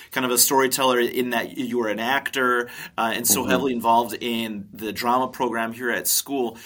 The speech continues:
Speaker 1: I was wondering if maybe you could, uh, if we could rewind a little bit. What did
Speaker 2: Mm-hmm.
Speaker 1: you do once you left WeGo? And, and then, and then let's kind of trace it back to then, uh, how you then found yourself into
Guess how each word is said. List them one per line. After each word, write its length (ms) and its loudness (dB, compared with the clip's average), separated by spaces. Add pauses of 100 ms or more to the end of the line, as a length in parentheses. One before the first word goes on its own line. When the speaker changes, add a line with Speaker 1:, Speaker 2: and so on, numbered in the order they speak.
(240)
Speaker 1:
I 60 0
was 120 2
wondering 300 2
if 180 -4
maybe 220 -4
you 100 -6
could, 400 -2
uh, 320 -2
if 340 -12
we 120 -6
could 300 -6
rewind 420 0
a 20 2
little 240 0
bit. 220 -4 (260)
What 120 4
did 100 4
Speaker 2:
Mm-hmm. 100 2
Speaker 1:
you 80 -4
do 200 2
once 280 2
you 80 0
left 220 2
WeGo? 520 0
And, 380 -4
and 140 -4
then, 300 -4
and 140 -4
then 240 -4
let's 280 0
kind 180 -4
of 60 -6
trace 340 0
it 100 -4
back 260 -4
to 220 0
then, 280 -2 (200)
uh, 140 2
how 160 0
you 180 0
then 160 0
found 280 -2
yourself 360 0
into 260 -2